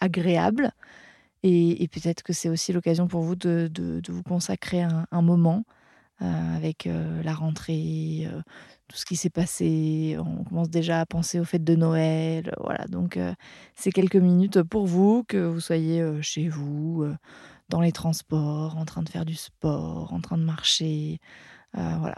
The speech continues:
Vous pouvez déjà vous, vous remercier de vous accorder ce moment, parce que je sais que c'est pas facile de trouver, euh,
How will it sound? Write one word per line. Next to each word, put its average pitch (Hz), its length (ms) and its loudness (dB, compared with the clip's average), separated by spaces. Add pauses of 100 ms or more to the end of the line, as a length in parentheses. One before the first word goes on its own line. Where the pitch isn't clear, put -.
(100)
Vous 170 160 -8
pouvez 170 280 0
déjà 269 220 2
vous, 190 360 0
vous 196 80 0
remercier 196 380 0
de 190 80 -8
vous 185 100 -4
accorder 180 320 -2
ce - 100 -4
moment, 175 200 2
parce 208 160 -6
que 190 100 -6
je 185 80 -4
sais 185 140 -6
que - 80 -20
c'est 185 100 -12
pas 185 80 -4
facile 185 380 -6
de 190 100 -6
trouver, 185 440 -2
euh, 160 180 0